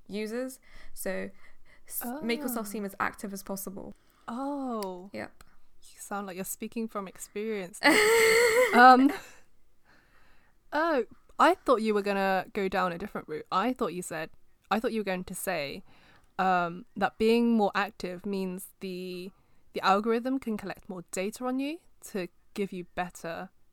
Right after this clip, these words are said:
Speaker 2: predictions of your type.
Speaker 1: Well, that's also true, isn't it? And both of those things are
Speaker 2: Yeah.
Speaker 1: true, so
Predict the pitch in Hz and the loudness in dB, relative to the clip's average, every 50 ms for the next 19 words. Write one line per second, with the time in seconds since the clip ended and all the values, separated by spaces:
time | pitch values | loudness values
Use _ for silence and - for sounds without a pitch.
0 | _ _ - - - - - - - 185 180 180 165 170 170 180 175 170 170 - | _ _ -12 -10 -10 -10 -10 -10 -8 -8 -6 -6 -6 -8 -8 -6 -6 -6 -6 -8
1 | - - 214 208 175 160 - 262 311 311 494 587 571 - 440 381 - 277 220 - | -10 -8 -8 -8 -6 -4 0 2 2 2 2 0 -2 -4 -6 -4 -2 -2 -4 -2
2 | - 370 359 - 185 175 - - 269 - 202 196 - - 110 110 - - - - | -4 -4 -4 -2 -4 -4 -4 -4 -4 -6 -8 -8 -8 -10 -10 -12 -12 -14 -16 -18
3 | - - - - - - - - - - 233 233 247 302 311 294 208 185 202 196 | -20 -20 -20 -20 -20 -20 -20 -20 -12 -8 -4 0 2 2 0 0 -4 -8 -8 -8
4 | - 196 190 - 190 - - - 196 196 - 196 190 190 185 | -8 -10 -8 -8 -10 -10 -10 -12 -12 -14 -14 -12 -12 -12 -12